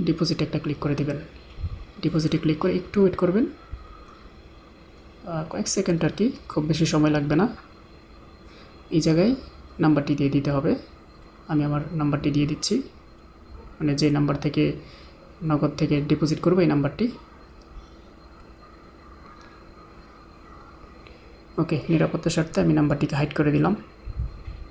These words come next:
তারপরে এখান থেকে প্রসেসে ক্লিক করব। একটু, একটু ওয়েট করতে হবে, একটা ওটিপি আসবে। ওটিপিটার জন্য ওয়েট করতেছি আমরা। ওটিপিটা উপরে শো করবে, এই যে তিয়াত্তর নব্বই নব্বই, খুব সুন্দর একটা ওটিপি, তিয়াত্তর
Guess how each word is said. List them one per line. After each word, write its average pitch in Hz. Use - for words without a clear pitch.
তারপরে 156
এখান 170
থেকে 170
প্রসেসে 165
ক্লিক 151
করব। 160
একটু, 190
একটু -
ওয়েট 180
করতে 185
হবে, 202
একটা 196
ওটিপি 175
আসবে। 175
ওটিপিটার 156
জন্য 151
ওয়েট 151
করতেছি 151
আমরা। 160
ওটিপিটা 165
উপরে 170
শো 160
করবে, 143
এই -
যে 143
তিয়াত্তর 165
নব্বই 147
নব্বই, 143
খুব 160
সুন্দর 156
একটা 143
ওটিপি, 147
তিয়াত্তর 165